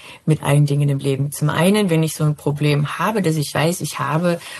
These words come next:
oft zu viel Stress oder ich kann unter akutem Druck nicht so gut arbeiten, wie ich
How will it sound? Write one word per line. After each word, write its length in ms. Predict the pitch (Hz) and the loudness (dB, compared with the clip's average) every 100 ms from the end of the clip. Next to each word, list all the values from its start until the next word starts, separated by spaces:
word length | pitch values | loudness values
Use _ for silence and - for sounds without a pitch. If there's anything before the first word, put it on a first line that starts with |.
| - _ | -18 _
oft 460 | 165 185 196 - - | 2 2 0 -8 -8
zu 140 | 185 | -8
viel 300 | - 170 139 | -4 -2 -2
Stress 680 | - - 202 214 262 - - | -4 -6 -2 -2 -2 -8 -4
oder 220 | 160 151 | -2 0
ich 140 | 151 | -4
kann 320 | - 160 175 165 | -6 -4 -2 -2
unter 260 | 165 156 | -2 -4
akutem 520 | 156 - 208 196 170 | -8 -4 -4 -2 -2
Druck 380 | 156 - 190 - | -2 -2 -4 -4
nicht 160 | 156 - | -6 -4
so 120 | 151 | -4
gut 260 | 156 156 - | -2 -2 -2
arbeiten, 540 | 147 175 160 - 156 | -2 -2 -2 -2 -2
wie 160 | 151 | 0
ich 100 | 147 | -2